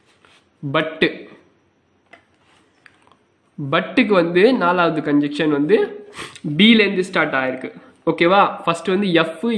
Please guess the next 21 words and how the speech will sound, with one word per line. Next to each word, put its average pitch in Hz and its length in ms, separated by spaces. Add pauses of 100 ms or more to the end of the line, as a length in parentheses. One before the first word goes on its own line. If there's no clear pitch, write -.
(140)
A, 196 340
N, 180 440
பி, 170 400 (440)
பிக்கு 170 280
வந்துட்டோம். 139 340 (720)
பி 247 220
எதுக்காக 202 380
யூஸ் 180 200
ஆகும்? 170 360 (220)
Contrast, 202 720 (160)
Show 233 160 (120)
contrast. 170 760
பட் 190 260
வந்து 208 560 (320)
Show 240 140 (140)
contrast, 202 520 (760)
Difference 269 500
சொல்றதுக்காக 190 580
வந்து 175 440
யூஸ் 170 280
ஆகும். 123 260